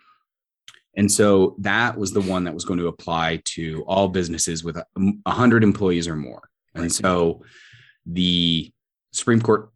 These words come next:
Speaker 1: struck that down as being overly broad and outside of osha's authority.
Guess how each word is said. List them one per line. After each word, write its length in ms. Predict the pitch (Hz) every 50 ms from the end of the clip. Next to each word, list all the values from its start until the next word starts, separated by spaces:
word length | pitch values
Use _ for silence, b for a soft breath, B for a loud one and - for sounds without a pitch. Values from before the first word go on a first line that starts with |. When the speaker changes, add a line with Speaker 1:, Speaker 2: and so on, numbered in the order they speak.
| _
Speaker 1:
struck 460 | - - - - - 110 92 87 -
that 260 | - 85 82 82 - - _ _
down 540 | 85 76 65 - - 60 - 98 113 113 - _
as 600 | - 82 82 82 78 78 78 76 - - - - - _ _ _ _ 85 85 85 87
being 600 | - 92 87 85 85 85 82 82 80 76 - - - - - _ _ _ _ _ _ _ _ _ _ _ _ - - _ -
overly 360 | 123 131 123 120 117 117 117
broad 600 | 110 110 98 95 87 78 76 73 80 90 113 117 _ _ _
and 180 | 85 87 82 -
outside 520 | - 90 95 - - - - 87 85 85
of 140 | 85 82 80
osha's 420 | - - 85 80 - - 82 76 80
authority. 540 | 80 - - - - - - - - _